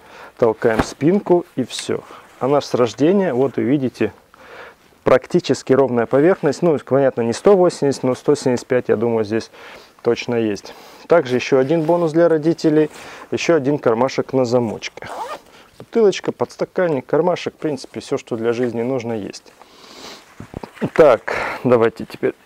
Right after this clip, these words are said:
как обратно. Чтобы обратно, нужно, естественно, ремешки просто потянуть в разные стороны. Вот. Смотрите,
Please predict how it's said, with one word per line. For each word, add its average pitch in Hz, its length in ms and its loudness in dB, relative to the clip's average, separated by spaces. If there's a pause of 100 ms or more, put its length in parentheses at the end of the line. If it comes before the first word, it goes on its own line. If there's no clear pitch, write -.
(140)
как 127 240 0
обратно. 117 500 2 (460)
Чтобы 165 280 2
обратно, 180 340 4
нужно, 139 300 2
естественно, 131 500 0 (320)
ремешки 131 420 0
просто - 380 0
потянуть 127 400 -2
в 117 80 -2
разные 127 280 2
стороны. - 420 -6 (960)
Вот. 120 300 0 (1160)
Смотрите, 127 580 0